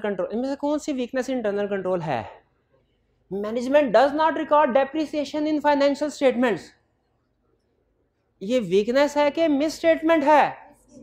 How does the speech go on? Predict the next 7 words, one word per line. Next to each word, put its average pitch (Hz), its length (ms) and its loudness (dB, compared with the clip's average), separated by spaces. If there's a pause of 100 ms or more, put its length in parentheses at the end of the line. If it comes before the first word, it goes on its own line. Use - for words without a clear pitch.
(680)
ये 254 80 4
तो 262 80 0
मिसस्टेटमेंट 320 640 2
है। 240 520 2
उसने 233 180 -2
पूछा 254 260 0
वीकनेस 254 460 2